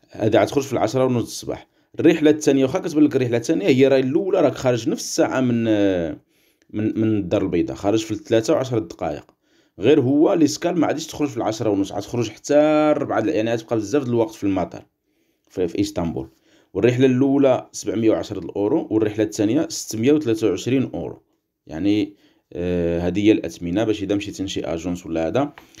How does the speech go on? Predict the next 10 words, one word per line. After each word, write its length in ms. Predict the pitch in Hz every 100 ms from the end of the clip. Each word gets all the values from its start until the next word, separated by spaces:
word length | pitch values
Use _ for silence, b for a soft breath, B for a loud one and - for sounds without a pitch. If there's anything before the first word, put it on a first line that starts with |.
| B B
آه، 600 | 101 104 101 98 98 95
يعني 240 | 101 - 120
تكون 380 | 120 - 123 113
في 120 | 123
راسك 340 | 127 113 110
ال-، 300 | 107 95 90
ال-، 180 | 80 80
الثمن 640 | 80 - 110 123 127 - - _ 92 95 90
تقريبي. 640 | 104 - 101 85 - - b b b b -
آه، 380 | 104 104 101